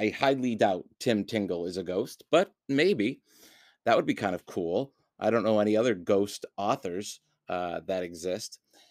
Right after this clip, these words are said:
So that's the first thing that I like about it. They break the fourth wall, which is just an expression meaning it's kinda like they're reaching out through the book,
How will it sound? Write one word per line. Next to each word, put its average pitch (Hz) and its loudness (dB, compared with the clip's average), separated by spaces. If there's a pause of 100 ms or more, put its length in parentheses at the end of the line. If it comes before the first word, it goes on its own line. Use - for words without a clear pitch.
(400)
So - 4
that's 175 6
the 123 -4
first 139 4
thing 101 2
that 107 6
I 104 8
like 92 2
about 92 0
it. - -2
They 110 4
break 135 2
the 110 -2
fourth 139 2
wall, 95 4
which 92 -6
is 104 -6
just 170 0
an 131 0
expression 107 0
meaning 101 0
it's - -8
kinda 156 -6
like 95 -2
they're 92 0
reaching 110 -2
out - -6
through 120 2
the 113 -2
book, 117 2